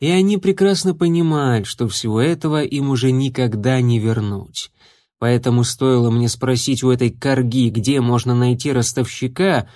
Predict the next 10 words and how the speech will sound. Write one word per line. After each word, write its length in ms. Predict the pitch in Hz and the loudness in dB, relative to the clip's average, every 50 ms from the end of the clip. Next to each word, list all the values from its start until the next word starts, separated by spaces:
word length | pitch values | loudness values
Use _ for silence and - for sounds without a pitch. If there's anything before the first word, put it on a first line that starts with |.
| - _ _ _ _ _ _ | -20 _ _ _ _ _ _
как 160 | - 120 - | -8 -4 -2
на 100 | 127 127 | 0 2
ее 200 | 131 131 127 127 | 2 4 2 2
физиономии 680 | 120 - 127 113 117 131 127 127 139 170 180 156 131 127 | 0 0 -4 -2 0 0 0 0 0 0 0 0 2 0
отразилась 800 | 117 113 113 123 120 120 110 110 135 151 147 143 131 120 - - _ _ _ _ - | 0 0 -2 -2 0 0 0 0 -2 -2 0 0 -2 -2 -4 -8 _ _ _ _ -4
немая 420 | 120 123 127 127 147 147 143 131 | 0 0 0 0 0 -2 -2 -4
схватка 540 | 120 - - - 131 143 139 - - 135 123 | -4 -4 -6 -4 -4 -4 -4 -4 -4 -2 0
между 320 | 123 131 123 120 123 123 | 0 0 0 0 -2 -4
подозрительностью 1160 | 123 127 127 110 120 113 104 120 139 165 165 - 147 139 135 135 131 123 - - - 139 135 135 | -2 -2 -2 0 0 0 0 0 -2 -2 -4 -4 -4 -4 -2 -2 -2 -4 -6 -8 -4 -2 -2 -2
и 240 | 131 - 147 131 | -2 -4 -8 -10